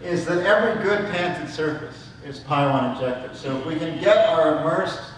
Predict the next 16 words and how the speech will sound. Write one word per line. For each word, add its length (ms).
good 280
panted 380
surface 600
in 100
our 200
two 220
or 160
three 200
manifold, 720
well, 640
that 320
tells 380
us 180
that 180
we 120
win 540